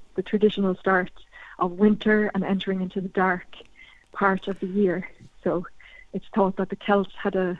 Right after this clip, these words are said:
a bright half, um, from Bealtaine, which is the first of May, or the traditional start of summer, round to Samhain. And then Samhain is the start of the dark, the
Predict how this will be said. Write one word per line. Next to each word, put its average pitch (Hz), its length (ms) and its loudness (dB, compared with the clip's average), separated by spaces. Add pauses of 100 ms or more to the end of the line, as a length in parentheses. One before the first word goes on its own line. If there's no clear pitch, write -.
(100)
a 196 80 -2
bright 214 360 2
half, 247 280 2 (720)
um, 185 420 0
from 185 320 0 (300)
Bealtaine, 214 680 2 (100)
which 190 200 -6
is 180 100 -10
the 190 60 -4
first 196 320 -2
of 185 100 -4
May, 226 500 4
or 202 120 -6
the 196 80 -4
traditional 190 600 -2
start 190 300 -2
of 185 60 -8 (120)
summer, 208 320 -2 (600)
round 208 600 2
to 196 160 0
Samhain. 185 400 2 (260)
And 180 120 -4
then 175 240 -6
Samhain 185 320 -2
is 180 140 -6
the 175 60 -12
start 175 400 -4
of 185 120 -12
the 202 80 -4
dark, 180 360 0 (640)
the 190 80 -6